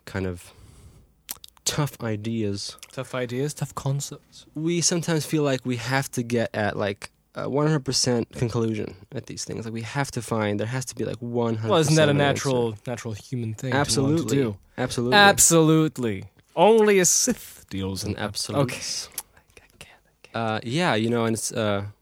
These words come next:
Speaker 1: it's funny because, um, science shows that human brains are naturally biased. Well, we were all naturally biased, but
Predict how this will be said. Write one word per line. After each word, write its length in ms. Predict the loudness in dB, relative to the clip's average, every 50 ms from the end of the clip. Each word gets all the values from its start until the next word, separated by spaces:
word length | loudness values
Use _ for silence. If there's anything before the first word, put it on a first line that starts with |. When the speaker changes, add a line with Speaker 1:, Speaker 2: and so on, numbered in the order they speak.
| _ _ _ _ -6
Speaker 1:
it's 120 | -6 -4
funny 220 | 0 2 2 2 2
because, 500 | 0 -2 -2 0 0 0 0 -2 -6 -8 _ -18 -20 -20 -20 -20 _ _ _ _ _ _ _ _ -10
um, 420 | -6 -4 -2 0 0 -2 -4 -6 -8 _ _ _ _ _ _ _ _ _ _ -20 _ _ -6
science 760 | -4 -2 0 2 2 2 2 0 -2 -4 -6 -6 -6 -8 -12 _ _ _ _ _ _ _
shows 680 | -10 -6 -4 -4 -4 -4 -4 -6 -10 -12 -12 -14 -16 -16 _ _ _ _ _ _ _ _ _ _ _ _ _ -6
that 460 | -4 -4 -4 -4 -6 -12 -16 -20 -20 _ _ _ _ _ _ _ _ _ _ _ _ _ _ _
human 380 | _ -10 -2 0 0 2 2 0
brains 540 | 0 0 0 -2 -2 -4 -8 -12 -16 -18 -18 _ _ _ _ _ _ _ _ _ _ _ _ _ _ _ _ _ _ _ -20 -20 _ -6
are 140 | -4 -2 -2
naturally 420 | -2 -2 -2 -4 -4 -6 -8 -8
biased. 720 | -6 -4 -2 0 0 0 -2 -4 -8 -8 -14 -18 -20 -20 _ _ _ _ -8
Well, 140 | -6 -4 -4
we 60 | -4
were 100 | -4 -2
all 120 | -2 -2 -2
naturally 340 | -4 -4 -6 -8 -10 -10 -8
biased, 500 | -6 -6 -6 -6 -6 -8 -12 -16 _ -10
but 200 | -6 -4 -4 -4